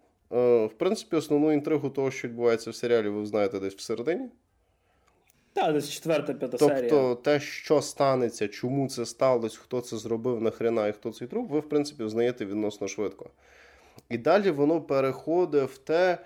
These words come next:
Speaker 1: чим, е, колись пробу-, ну, типу, я, я от, е, це буде дуже дивне порівняння, але колись в нульових по телебаченню я дивився такий серіал, називався "Герої".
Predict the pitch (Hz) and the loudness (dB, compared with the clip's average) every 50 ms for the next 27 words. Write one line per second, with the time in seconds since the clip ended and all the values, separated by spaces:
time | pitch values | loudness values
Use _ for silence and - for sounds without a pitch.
0 | - - _ _ _ - - - - 147 151 160 151 143 - - 127 123 120 120 | -16 -20 _ _ _ -12 -10 -6 -6 -4 -2 -2 -2 -4 -4 -4 0 2 4 4
1 | 117 110 107 107 104 104 - - 120 123 131 143 147 143 - - - _ - 131 | 4 2 0 -2 -4 -4 -6 -4 -4 -2 0 0 -2 -2 -4 -10 -12 _ -2 0
2 | 135 139 135 127 131 127 127 127 113 95 95 101 139 156 156 147 147 143 135 139 | 2 2 0 -2 -4 -6 -4 -4 -4 -6 -6 -2 2 4 4 4 4 0 -2 -4
3 | - 131 120 98 - - _ _ _ _ _ _ _ _ - - _ - 156 160 | -4 -6 -6 -6 -8 -14 _ _ _ _ _ _ _ _ -20 -20 _ 2 4 4
4 | 123 143 156 165 185 180 165 143 - - - 139 104 113 123 123 123 - 165 160 | 6 6 6 4 4 4 2 -2 -6 -12 -10 -6 -6 -4 -6 -6 -6 -6 -4 -2
5 | 160 160 160 180 170 175 170 165 175 160 165 160 160 165 156 156 165 190 220 277 | -2 0 0 2 4 4 4 4 4 4 2 2 2 2 0 2 2 4 4 4
6 | 285 233 156 120 135 135 143 135 - - _ _ _ _ _ _ _ _ _ _ | 2 2 0 0 -2 -2 -2 -4 -6 -10 _ _ _ _ _ _ _ _ _ _
7 | - - _ _ _ _ _ _ - - - 120 139 160 170 151 143 143 139 123 | -20 -20 _ _ _ _ _ _ -16 -6 -2 0 2 2 2 2 2 2 2 2
8 | 127 139 170 202 202 - 165 131 - 127 123 123 123 147 165 - - 143 123 117 | 2 2 0 -2 -2 -4 -4 -4 -2 -4 -4 -2 -4 -4 -6 -4 -2 0 0 2
9 | 113 117 117 123 131 139 135 - 127 113 - - 135 127 - 127 127 131 131 127 | 2 0 0 -2 -4 -4 -6 -8 -12 -16 -12 -10 -10 -8 -4 -2 0 2 4 4
10 | 117 117 117 117 - 107 107 101 107 107 107 101 85 71 73 | 4 2 2 -2 -4 -4 -4 -2 0 0 0 0 0 -2 -4